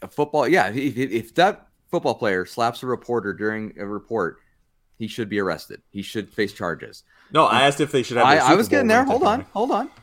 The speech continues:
Speaker 1: I'm getting there. He should be treated that way. Now, should it should, yeah, if it happened, I'd be fine with it, him not getting the ring, to be honest, because he thinks that. Now, I know there's,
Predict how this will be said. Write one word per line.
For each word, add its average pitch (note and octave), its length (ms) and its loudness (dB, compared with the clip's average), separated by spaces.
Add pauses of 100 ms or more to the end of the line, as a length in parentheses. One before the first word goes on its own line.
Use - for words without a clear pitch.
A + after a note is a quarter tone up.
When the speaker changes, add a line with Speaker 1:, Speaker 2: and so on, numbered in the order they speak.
(160)
Speaker 1:
I'm G3 140 -8
getting G#3 180 -6
there. D#3 200 -8 (240)
He C#3+ 100 -4
should D#3+ 160 -6
be D3 100 -4
treated C#3 300 0
that G2 180 -2
way. F2 200 -6 (360)
Now, B2+ 400 2 (720)
should D#3 380 -4
it C3+ 300 -6
should, A#2 380 -6
yeah, C#3+ 380 0
if C3 200 -4
it C#3 200 -4
happened, D#3 540 -4
I'd F#3+ 260 -2
be C3 120 -10
fine F3+ 280 -2
with G#2+ 140 -6
it, G2+ 120 -4
him G#2 100 -8
not F#2+ 160 -6
getting F#2 140 -10
the F#2 80 -10
ring, E2 220 -8
to E2+ 80 -16
be F#2 120 -8
honest, D#2+ 360 -10
because G#2 260 -10
he G#2+ 100 -8
thinks G2+ 240 -14
that. E2+ 280 -10
Now, G2+ 340 -2
I G#2+ 200 -4
know A#2 160 -4
there's, G#2+ 280 -6